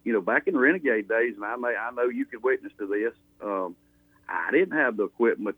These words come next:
that a lot of those guys had and, you know, had a lot of success. Uh, but, um,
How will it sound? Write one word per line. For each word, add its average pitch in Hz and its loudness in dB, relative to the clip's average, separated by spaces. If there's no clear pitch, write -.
that 104 0
a 98 -2
lot 107 -2
of 98 -4
those 104 -2
guys 110 -2
had 110 -2
and, 98 -4
you 110 -2
know, 95 -2
had 110 -4
a 104 -12
lot 110 -2
of - -10
success. 127 0
Uh, 98 0
but, 95 -2
um, 95 -2